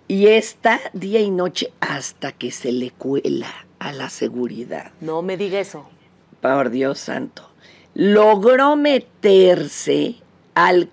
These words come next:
Speaker 1: closet
Speaker 2: Pa-
Speaker 1: de Alanis
Speaker 2: pa-
Speaker 1: Morissette.
Speaker 2: No, cierto.
Speaker 1: Por Dios. Estuvo ahí varias horas. Dice que le entró la paranoia.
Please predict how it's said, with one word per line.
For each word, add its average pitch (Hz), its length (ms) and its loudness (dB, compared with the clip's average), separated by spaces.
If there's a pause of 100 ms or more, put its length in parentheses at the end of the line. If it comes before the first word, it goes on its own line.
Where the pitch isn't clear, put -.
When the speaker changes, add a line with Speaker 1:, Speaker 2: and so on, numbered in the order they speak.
Speaker 1:
closet 247 880 0 (800)
Speaker 2:
Pa- 135 160 -6
Speaker 1:
de 160 100 6
Alanis 180 640 2
Speaker 2:
pa- 170 60 -10
Speaker 1:
Morissette. 165 560 0
Speaker 2:
No, 214 360 0
cierto. 247 960 0 (120)
Speaker 1:
Por 170 300 6
Dios. 151 460 0
Estuvo 240 500 2
ahí 233 240 4
varias 208 460 2
horas. 208 500 0
Dice 185 320 -6
que 196 100 -2
le 143 120 0
entró 135 220 -4
la 160 160 -4
paranoia. 165 800 -2